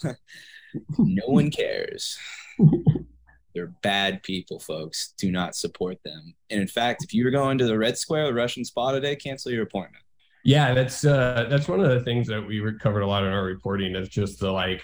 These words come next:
Speaker 2: the, the, uh, abject hatred towards everyday Russians that's running pretty wild, uh, in, in the world. Uh, you know, it's just, uh, I had a friend tell me a story the other day in, in L A that, um,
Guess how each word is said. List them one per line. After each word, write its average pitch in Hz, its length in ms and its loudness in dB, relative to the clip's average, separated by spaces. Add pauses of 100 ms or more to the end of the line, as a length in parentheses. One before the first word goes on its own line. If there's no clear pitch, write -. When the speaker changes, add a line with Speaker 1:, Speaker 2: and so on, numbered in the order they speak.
(200)
Speaker 2:
the, 98 340 2
the, 95 580 0 (460)
uh, 98 200 0
abject 107 440 2
hatred 101 580 0
towards 95 400 -2 (100)
everyday 92 460 0
Russians 80 540 -4
that's 82 240 -6
running 82 480 -6
pretty 82 180 -6
wild, 80 560 -6 (160)
uh, 82 320 -6
in, 85 480 -10
in 92 160 -4
the 87 80 -4
world. 82 420 -8 (240)
Uh, 87 340 -6 (800)
you - 160 -4
know, 80 180 -2
it's - 200 -8
just, - 360 -6
uh, 90 80 0
I 90 160 0
had 123 80 6
a 117 40 6
friend 117 220 4
tell 117 80 4
me 101 100 2
a 95 40 0
story 101 260 -2
the 95 120 0
other 90 140 -6
day 92 320 -4
in, 87 320 -8
in 90 160 -2
L 90 220 -2
A 90 240 -4
that, 80 240 -4 (480)
um, 80 580 -2